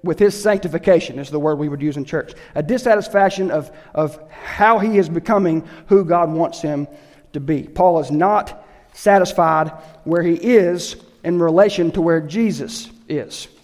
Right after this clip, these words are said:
Not that he's not satisfied of, with Jesus, he's not satisfied with himself where he is in relation to Jesus. He's not speaking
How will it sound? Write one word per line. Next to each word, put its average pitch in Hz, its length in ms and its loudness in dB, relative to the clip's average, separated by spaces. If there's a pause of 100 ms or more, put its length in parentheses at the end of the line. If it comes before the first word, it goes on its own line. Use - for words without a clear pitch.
(240)
Not 214 180 2
that 196 100 2
he's 202 120 0
not 202 180 2
satisfied 190 680 2 (340)
of, 160 420 2 (280)
with 240 300 2
Jesus, 156 500 -2 (200)
he's 196 120 -6
not 180 160 0
satisfied 170 420 0
with 156 160 -4
himself 165 680 -2 (260)
where 147 120 -6
he 226 300 -2
is 139 320 -2 (200)
in 156 160 -2
relation 143 420 -4 (280)
to 151 80 -8
Jesus. 139 220 -8
He's 151 140 -6
not 190 160 2
speaking 190 460 0